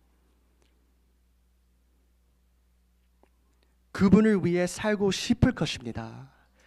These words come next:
그분을 위해 살고 싶을 것입니다. 그것이 우리의 삶의 가장 큰 현실이 될 것입니다.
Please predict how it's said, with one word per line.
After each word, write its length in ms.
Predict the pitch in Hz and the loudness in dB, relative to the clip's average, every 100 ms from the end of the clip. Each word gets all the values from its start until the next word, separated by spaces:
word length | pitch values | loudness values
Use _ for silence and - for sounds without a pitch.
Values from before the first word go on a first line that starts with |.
| _ _ _ - | _ _ _ -2
그분을 460 | 190 196 220 220 170 | 2 4 6 4 4
위해 200 | 170 180 | 0 -2
살고 380 | - 214 202 | -4 -4 -4
싶을 360 | 190 - 214 226 | -6 -4 -2 -2
것입니다. 680 | - - 131 127 120 123 - _ _ | -4 -10 -8 -8 -10 -16 -20 _ _
그것이 380 | - 180 208 - | -2 4 4 2
우리의 400 | 196 180 190 208 | 2 4 4 2
삶의 480 | 208 202 190 196 214 | -2 -2 0 0 0
가장 380 | - 170 185 170 - | -4 -4 -4 -6 -8
큰 420 | - - 269 269 | -10 -4 4 4
현실이 460 | 226 233 226 233 - | 4 4 2 2 -2
될 140 | 135 | -2
것입니다. 720 | - 117 123 113 98 110 113 | -6 -6 -6 -6 -8 -14 -20